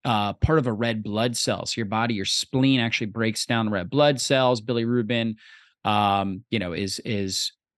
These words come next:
basically taken up by the liver, and it's part of our bile, right? Which help, comes out of our body through our feces, actually gives bile, uh, or gives,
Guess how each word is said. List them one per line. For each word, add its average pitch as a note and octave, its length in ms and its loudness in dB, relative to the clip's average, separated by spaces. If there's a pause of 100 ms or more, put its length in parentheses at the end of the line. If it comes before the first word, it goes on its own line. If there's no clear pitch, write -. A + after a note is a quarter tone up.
basically A#2+ 460 0
taken A2+ 320 0
up A#2 240 0
by A2 160 0
the F#2 80 -6
liver, D3 400 4
and A#2+ 80 2
it's - 160 -6
part C3 260 0
of A2 200 -2 (100)
our G2+ 160 0
bile, C3+ 720 2 (340)
right? A2+ 240 0
Which A2 300 -2
help, - 400 -6
comes B2 240 2
out B2 180 4
of D3 80 2
our A#2+ 120 4
body G#2 320 0
through A#2 180 -2
our A2 120 2
feces, C3 500 2
actually A2 280 -2
gives G#2+ 300 -2
bile, G#2 540 0 (500)
uh, G#2+ 160 0
or B2+ 140 2
gives, B2 400 0